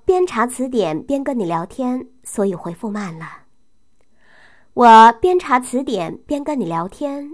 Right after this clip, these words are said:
所以回复慢了。你来过韩国吗？你来过韩国吗？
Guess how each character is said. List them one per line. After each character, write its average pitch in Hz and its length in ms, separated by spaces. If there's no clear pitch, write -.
所 - 240
以 196 120
回 180 180
复 233 160
慢 202 320
了。 160 80
你 233 120
来 214 220
过 269 240
韩 202 260
国 226 160
吗？ 180 340
你 226 100
来 208 200
过 254 360
韩 220 320
国 214 180
吗？ 185 280